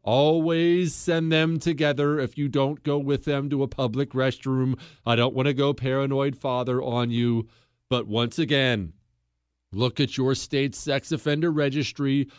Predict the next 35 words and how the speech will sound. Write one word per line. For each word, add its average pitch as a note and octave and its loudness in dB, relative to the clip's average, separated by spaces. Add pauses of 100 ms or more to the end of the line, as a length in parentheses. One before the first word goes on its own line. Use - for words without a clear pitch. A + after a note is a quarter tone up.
(160)
put C3 2
in D#3+ 2
your D#3+ 2
zip C#3 -2
code, B2+ 2 (240)
and A#2+ 0
prepare B2 -2
to C3 0
have A#2+ 0
your C3 -2
jaw B2 -2
drop A2+ -2
at B2 -4
the B2+ 0
monsters A#2 -2
who B2 -2
live G#2+ 0
around G2+ -2
you. G#2 -2
There G2 -2
are G#2+ -2
monsters F#2+ -4
everywhere, G#2 0 (380)
and A2+ -2
they A2+ 0
would G#2+ -2
love, C3+ 2
you D3 0
remember F3+ 2
the G3 2
opening G3 0
of F#3+ 0
our G3 2
show, G#3 0
right? F#3+ 0